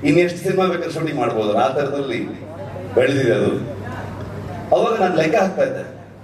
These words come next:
ಅಂದ್ರೆ normally ನಾವು ದೇವಸ್ಥಾನದಲ್ಲಿ ಹೋಗಿ ಸೇವೆ ಕೊಡ್ತೀವಿ, ಅನ್ನ ಸಂತರ್ಪಣೆ ಕೊಡ್ತೀವಿ, ಇನ್ ಯಾವ್ದೋ ಒಂದು ಹುಟ್ಟುಹಬ್ಬದ ದಿವಸ ಒಂದಷ್ಟು, ಆ, ಆಶ್ರಮಗಳಿಗೆ ಅಥವಾ ಬೇರೆ ಬೇರೆ ಜಾಗದಲ್ಲಿ ಒಂದು ಸೇವೆಯನ್ನು ಕೊಡುವಂಥದ್ದು, ಒಂದು ಒಳ್ಳೆ ಒಂದು ವೈಬ್ಗೋಸ್ಕರ,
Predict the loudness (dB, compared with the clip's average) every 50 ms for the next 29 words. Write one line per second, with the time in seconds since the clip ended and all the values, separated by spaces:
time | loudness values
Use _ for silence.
0 | -16 -8 -2 0 2 2 2 2 2 2 0 0 -4 -4 -4 -2 0 0 0 0
1 | -2 -4 -4 0 0 0 2 2 2 2 2 2 0 0 0 -2 -2 -2 0 0
2 | 0 0 0 -2 -4 -4 -2 0 2 2 2 0 -2 -2 -2 -2 -2 -2 -2 -2
3 | -2 0 0 -2 -2 -2 -2 -2 -2 -2 -2 -4 -8 -10 -10 -10 -10 -8 -2 0
4 | 4 4 6 6 4 4 2 0 -2 -2 -2 -2 -2 0 0 2 2 2 2 0
5 | -2 -2 -2 0 2 2 2 2 2 0 0 0 0 0 0 0 0 0 0 -4
6 | -8 -12 -14 -12 -6 0 2 2 4 4 4 2 2 0 -2 -4 -4 -4 -4 -4
7 | -4 -2 -2 0 0 0 2 2 2 2 2 2 2 0 0 0 2 2 2 0
8 | 0 -2 -2 -2 -2 -2 -4 -4 -2 -2 -2 0 2 2 2 2 2 0 -2 -2
9 | 0 0 0 0 0 -2 -4 -2 -2 -2 -2 0 0 -2 -2 -2 -6 -8 -12 -12
10 | -12 -4 2 2 4 4 4 4 2 2 0 0 0 0 0 -2 -2 -2 -2 -2
11 | -2 -2 -2